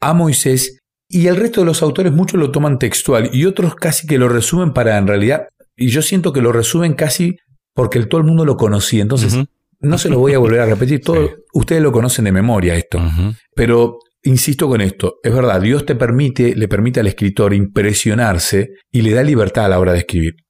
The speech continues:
Speaker 1: Hay momentos en los que le dicta, y este es uno de ellos, y déjame cerrar este primer bloque con el texto
Speaker 2: Bien.
Speaker 1: para memorizar, el texto clave, allí en Deuteronomio capítulo diez, versículo quince, dice,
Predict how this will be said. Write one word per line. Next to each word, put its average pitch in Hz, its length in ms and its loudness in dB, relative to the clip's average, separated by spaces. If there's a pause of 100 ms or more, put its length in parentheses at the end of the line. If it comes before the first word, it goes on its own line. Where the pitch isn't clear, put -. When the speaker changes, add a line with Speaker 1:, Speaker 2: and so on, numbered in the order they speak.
Speaker 1:
Hay 190 300 0
momentos 160 600 0
en 127 80 2
los 110 100 0
que 123 320 -2
le 117 220 2
dicta, 120 540 0
y 131 120 2
este 151 160 -2
es - 140 -2
uno 123 180 0
de 120 80 2
ellos, 123 380 -2
y 127 100 0
déjame 170 300 0
cerrar 139 320 0
este 127 180 -2
primer 110 340 0
bloque 127 300 0
con 107 140 0
el 104 160 -2
texto 131 480 -2
Speaker 2:
Bien. 82 260 -2 (160)
Speaker 1:
para 101 180 0
memorizar, 92 600 2
el 85 140 0
texto - 360 -2
clave, 101 540 -2 (240)
allí 107 220 0
en 120 80 2
Deuteronomio 110 520 0
capítulo 104 500 0
diez, 143 480 0
versículo 104 680 0
quince, 110 580 0
dice, 101 460 -2